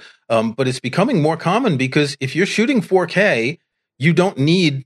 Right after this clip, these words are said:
better resolution than what it offers. Um, it's a pretty easy workflow. You can have multiple iPhones. When the battery dies, you can switch to another one. But above all the other things about the camera, that was the most impressive. Now, of course, the one feature that is going to get so many people to buy iPhones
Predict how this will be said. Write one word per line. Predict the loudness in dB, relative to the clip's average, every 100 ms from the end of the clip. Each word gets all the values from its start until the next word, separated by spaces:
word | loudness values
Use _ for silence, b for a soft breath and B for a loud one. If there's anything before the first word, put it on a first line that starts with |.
| _
better | -2 2
resolution | 2 2 2 0 -2 -2
than | -2 0
what | 0
it | -2
offers. | -4 -6 -4 -6 -6 _ _ _
Um, | -4 -2 -2 -4
it's | -4 -4
a |
pretty | 0 0
easy | 2 2 2
workflow. | -2 -4 -4 -4 -4
You | -2
can | 0
have | 0
multiple | 2 0 0 0
iPhones. | 0 0 -2 -2 0 0 -2
When | 0
the | 0
battery | -2 -2 -2
dies, | -2 -2 -2 -4
you |
can | -6 -6
switch | -4 -6 -4
to | -2
another | 0 0
one. | -2 -6 -8 -10
But | -8
above | -4 -2
all | 0 2
the | 2
other | 2 0
things | -2 -2
about | -2 -4
the | -4
camera, | -4 -2 -2
that | -4 -4
was | -6
the | -2
most | -4 -4
impressive. | -10 -6 -8 -8 -14 _ b b -2
Now, | -2 -2
of | -8 -6
course, | -2 -2 -2
the | -4
one | 0 2 2
feature | -2 -4 -4
that | -4
is | -4
going | -4 -4 -4
to | -8
get | -10
so | -4 -2
many | 0 -2
people | -4 -10 -10
to | -10
buy | -6 -4
iPhones | -2 -4 -4 -8 -8